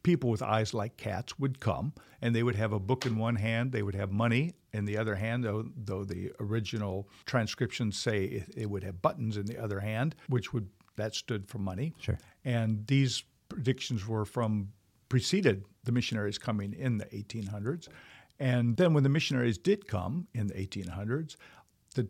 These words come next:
Speaker 1: chiefs, everyone were, were very prepared, and they, whatever the missionaries said,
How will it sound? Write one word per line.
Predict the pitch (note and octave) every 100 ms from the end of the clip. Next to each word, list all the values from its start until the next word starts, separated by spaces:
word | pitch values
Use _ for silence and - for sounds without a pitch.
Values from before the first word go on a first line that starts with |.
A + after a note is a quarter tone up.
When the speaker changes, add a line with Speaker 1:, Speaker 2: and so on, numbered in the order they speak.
| -
Speaker 1:
chiefs, | - C#3+ D3+ - -
everyone | C3+ C#3+ C3 B2
were, | A2 B2+
were | C3 A2+
very | G2+ E3 C3+
prepared, | - A#2 - E3 G2+ E2+
and | C#2 G#2+ G#2 G2+
they, | G2 A2+ A#2+
whatever | A#2+ A#2 B2 C3+
the | A2+
missionaries | G#2+ B2+ A#2+ A2+ G#2+
said, | - C3 G#2 G#2